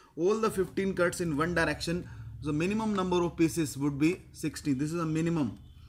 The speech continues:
Minimum number of pieces we can make is sixteen. Otherwise, in all other condition, the pieces would be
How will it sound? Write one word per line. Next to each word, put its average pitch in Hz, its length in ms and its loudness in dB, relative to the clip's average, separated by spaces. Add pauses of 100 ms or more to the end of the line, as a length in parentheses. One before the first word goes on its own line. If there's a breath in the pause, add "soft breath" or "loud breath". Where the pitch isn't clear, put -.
(320 soft breath)
Minimum 185 460 0
number 175 260 0
of 170 140 -2
pieces 156 320 0
we 147 140 -2
can 151 180 0
make 151 180 0
is 156 140 -4
sixteen. 131 640 -4 (1400 soft breath)
Otherwise, 180 520 2
in 165 140 -4
all 190 240 2 (100)
other 170 220 0
condition, 160 460 0
the 135 80 0
pieces 165 360 -2
would 151 200 -2
be 175 260 -2